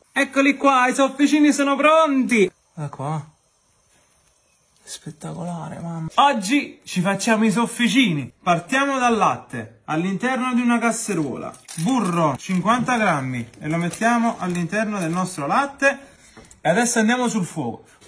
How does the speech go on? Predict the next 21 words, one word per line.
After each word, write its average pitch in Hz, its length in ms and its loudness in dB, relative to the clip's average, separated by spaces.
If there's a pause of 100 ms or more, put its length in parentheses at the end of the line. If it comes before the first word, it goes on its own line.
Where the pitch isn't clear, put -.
Intanto 226 360 2
che 247 100 -4
si 208 100 -8
scioglie 220 340 4
il 180 60 2
burro, 247 720 -2 (360)
così, 214 640 0
il 165 120 0
sale 254 340 4
all'interno 226 560 0
del 202 140 0
nostro 220 340 -2
composto. 165 540 -2
Ci 170 120 -6
siamo? 247 360 4
Sta 220 180 -2
sobbollendo? 220 840 2
Vai 269 160 2
con 269 120 2
la 262 140 0
farina, 254 540 -2